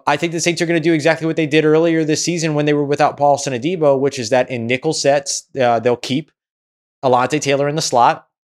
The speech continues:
and then have Isaac Yiadom at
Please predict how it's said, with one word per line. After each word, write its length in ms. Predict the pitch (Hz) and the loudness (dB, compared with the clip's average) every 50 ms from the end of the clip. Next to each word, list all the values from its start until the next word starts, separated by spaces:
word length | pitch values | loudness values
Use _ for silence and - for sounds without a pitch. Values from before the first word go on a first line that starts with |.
| _ _ _ _ _ _ _ _ _ - | _ _ _ _ _ _ _ _ _ -6
and 200 | - 135 131 131 | -4 -4 -2 -2
then 260 | 127 123 123 123 120 113 | -2 -2 -2 -2 -4 -6
have 440 | 110 123 117 117 120 123 123 - _ _ _ _ _ - | -4 -4 -2 0 -2 -2 -4 -6 _ _ _ _ _ 0
Isaac 280 | 120 123 123 131 123 | 0 0 0 -2 -2
Yiadom 340 | 110 151 165 196 180 101 85 _ _ _ - | 0 2 2 0 0 -4 -12 _ _ _ -2
at 440 | 113 110 110 117 - - - - | 0 0 0 -2 -4 -8 -14 -16